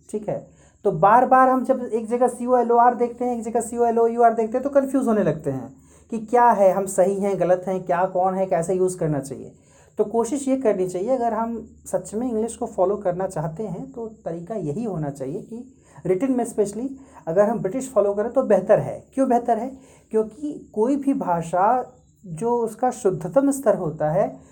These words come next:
वो वहीं होता है जहाँ से वो भाषा निकली है। जैसे हिंदी में कोई परिवर्तन अगर होगा, कोई नई चीज़ें आएंगी अगर, तो उसको कन्फर्म कौन करेगा? हिंदुस्तान करेगा, क्योंकि ये हमारी भाषा है। एक अंग्रेज नहीं बताएगा कि हमारे यहाँ कौन सी मात्रा किस में लगेगी,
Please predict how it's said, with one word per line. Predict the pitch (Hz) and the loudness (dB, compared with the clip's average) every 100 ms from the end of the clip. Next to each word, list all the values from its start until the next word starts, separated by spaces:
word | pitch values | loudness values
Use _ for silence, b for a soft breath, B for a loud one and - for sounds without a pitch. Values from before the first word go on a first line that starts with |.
| B B | B B
वो | 175 262 196 | 0 2 4
वहीं | 175 185 277 | 4 4 0
होता | 220 175 | 0 0
है | 196 240 | 0 0
जहाँ | 170 190 | 0 -2
से | 220 | -2
वो | 226 | -4
भाषा | 175 185 247 | -2 -2 -2
निकली | 190 160 180 190 | -2 -2 -2 -2
है। | 143 - - _ b b - | -4 -10 -20 _ b b -8
जैसे | 180 208 | -4 -2
हिंदी | 165 185 180 | -2 -4 -4
में | 254 254 | -6 -6
कोई | - 254 | -6 -6
परिवर्तन | 262 208 196 196 233 | -2 0 0 0 -2
अगर | 214 214 | 0 0
होगा, | 190 175 160 | 0 0 0
कोई | 160 196 | 2 0
नई | 180 185 | 0 -4
चीज़ें | 190 180 190 | -6 -8 -6
आएंगी | 175 185 196 | -6 -6 -4
अगर, | 160 160 240 B B B B | -2 -2 -4 B B B B
तो | 220 | 0
उसको | 220 208 - 269 | 0 0 -2 -2
कन्फर्म | 262 226 247 262 | 0 0 0 -2
कौन | 262 247 | -2 -2
करेगा? | 165 151 160 | -2 -2 -2
हिंदुस्तान | 185 202 - 170 | -2 -4 -4 -6
करेगा, | 147 - - - - - _ _ | -4 -8 -8 -16 -18 -20 _ _
क्योंकि | 190 185 | -6 -4
ये | 240 269 | 0 0
हमारी | 226 190 208 | 4 4 4
भाषा | 156 135 131 | 0 -2 -6
है। | 117 - - _ _ B 147 | -10 -12 -18 _ _ B -2
एक | 214 214 | 2 2
अंग्रेज | 190 233 262 | 2 2 2
नहीं | 262 | 2
बताएगा | 233 226 208 233 | 2 4 4 4
कि | 233 226 | 0 -4
हमारे | 202 202 208 | 2 2 2
यहाँ | 214 220 | 2 0
कौन | 214 208 | -2 -2
सी | 214 | -2
मात्रा | 196 196 | -4 -4
किस | 208 - | -6 -6
में | 190 | -4
लगेगी, | 160 160 160 170 | -2 -2 -4 -6